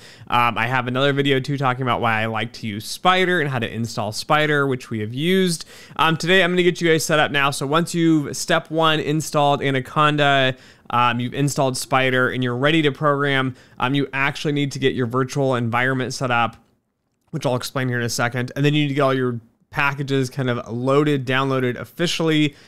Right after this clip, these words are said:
into that virtual environment. Um, and then you can start to write your code, and then you can import everything here. So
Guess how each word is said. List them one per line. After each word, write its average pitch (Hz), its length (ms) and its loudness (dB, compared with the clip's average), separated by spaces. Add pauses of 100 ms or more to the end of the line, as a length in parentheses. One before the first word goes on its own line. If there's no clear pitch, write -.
(100)
into 143 240 0
that 131 160 2
virtual 131 340 0
environment. 123 600 0 (320)
Um, 123 180 0
and 135 300 -2
then 175 160 4
you 165 100 0
can 143 140 -2
start 147 300 0
to 143 100 -8
write 127 160 0
your 123 160 -2
code, 127 320 0
and 127 100 -2
then 123 60 0
you 127 80 0
can 127 100 -6
import 113 320 -4
everything 107 460 -8
here. 107 220 -8
So 143 280 0